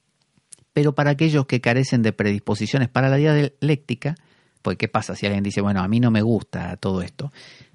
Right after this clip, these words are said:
Platón, como maestro verdadero para la realización de la identidad con el bien supremo, propone el sendero del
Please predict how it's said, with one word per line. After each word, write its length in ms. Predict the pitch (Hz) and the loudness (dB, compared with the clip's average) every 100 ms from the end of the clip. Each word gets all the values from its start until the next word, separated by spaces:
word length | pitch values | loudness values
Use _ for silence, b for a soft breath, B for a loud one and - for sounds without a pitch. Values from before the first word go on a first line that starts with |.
| _ - | _ -2
Platón, 500 | 123 127 - 151 143 | 0 0 0 0 0
como 220 | 123 107 | -2 0
maestro 340 | 104 123 - | 0 0 0
verdadero 540 | 127 147 165 131 127 131 | 0 2 2 2 0 0
para 220 | 110 101 | 0 0
la 100 | 101 | -2
realización 680 | 120 95 101 101 - 135 117 | -4 -6 -4 -6 -2 0 0
de 100 | 95 | -2
la 60 | |
identidad 520 | 95 95 95 110 117 | -4 -4 -4 0 0
con 160 | 127 101 | 0 -4
el 100 | 95 | -2
bien 160 | 113 117 | -2 0
supremo, 440 | 156 175 190 190 | 0 0 0 -2
propone 600 | _ 160 160 - 185 185 | _ -2 -2 0 0 2
el 120 | 170 | 0
sendero 440 | 139 127 127 139 127 | 0 0 2 2 2
del 260 | 117 120 | 2 0